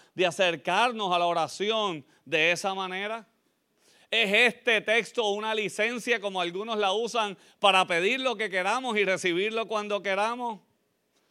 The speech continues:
No, el, el comentarista Simon Christemaker dice lo siguiente: "La promesa de Dios es que Él nos escucha, pero debemos saber que nuestras peticiones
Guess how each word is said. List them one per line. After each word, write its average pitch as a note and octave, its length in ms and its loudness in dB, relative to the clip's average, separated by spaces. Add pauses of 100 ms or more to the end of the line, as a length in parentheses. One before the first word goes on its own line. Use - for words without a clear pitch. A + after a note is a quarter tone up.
(340)
No, D#3 280 -6
el, D3 160 -8
el D3 140 -10
comentarista D#3 720 -8
Simon E3+ 420 -8
Christemaker E3+ 760 -10
dice D3 260 -10
lo D#3 120 -8
siguiente: C#3+ 420 -10
"La C#3 120 -6
promesa E3 540 -6
de A3 100 -2
Dios G3+ 200 -2
es D#3+ 80 -6
que D#3+ 200 -2
Él F3+ 120 -4
nos F3+ 160 -6
escucha, D3+ 640 -6 (260)
pero E3 240 2
debemos E3+ 460 2
saber G#3+ 320 0
que E3 120 0
nuestras G#3+ 520 -2
peticiones G#3 840 -4